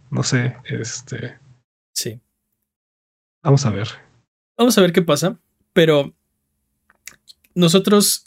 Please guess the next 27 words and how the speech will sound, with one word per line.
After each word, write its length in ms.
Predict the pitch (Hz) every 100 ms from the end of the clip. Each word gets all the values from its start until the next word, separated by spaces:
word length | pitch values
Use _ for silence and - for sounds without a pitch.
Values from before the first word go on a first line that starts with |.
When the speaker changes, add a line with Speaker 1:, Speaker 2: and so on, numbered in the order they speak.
| _
Speaker 2:
los 200 | 180 165
vemos 380 | 160 156 165 165
la 140 | 160
próxima 300 | 143 139 143
semana. 320 | 131 113 127 - _ _ _ _ _ _ _ _ _ _ _ _
Muchas 280 | 185 190 214
gracias 280 | 196 180 170
por 140 | 139
acompañarnos 680 | - 131 131 147 160 165 -
todo 280 | 160 156 170
este 260 | 165 139
año. 300 | 117 123 165 - _ _ _ _ _ -
Eh, 680 | 147 139 131 123 127 - - _ - _
y 600 | 175 165 151 147 156 - _
espero 360 | 175 - 156 147
que 380 | 143 131 127 -
tengan 280 | 147 139 135
un 220 | 131 127
muy 180 | 143 135
feliz 300 | 135 131 143
año. 260 | 143 139
No 160 | 151 151
tomen 260 | 170 160
demasiado, 580 | 139 123 - 135 127 139 _ _ _ _ _ _
no 120 | 131
se 120 | -
manchen. 380 | 131 123 120 127